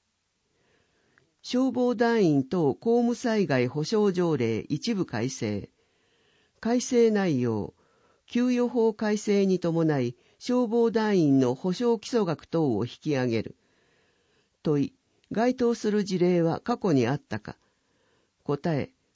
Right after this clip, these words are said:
公務中の事故により障害年金を受給されたケースがある。同和教育推進委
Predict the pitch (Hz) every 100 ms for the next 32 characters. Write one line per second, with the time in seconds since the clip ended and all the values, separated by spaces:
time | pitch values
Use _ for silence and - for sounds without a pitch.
0 | _ 226 233 240 233 - 226 220 208 208
1 | 190 147 135 131 131 120 - 233 240 240
2 | 233 220 214 202 - 139 127 127 135 139
3 | 214 202 202 175 175 165 180 139 - 113
4 | 101 98 - - _ _ _ _ _ _
5 | _ _ _ _ _ _ _ _ _ _
6 | _ 208 247 254 262 262 254 226 185 147
7 | - 190 220 - 220 208 -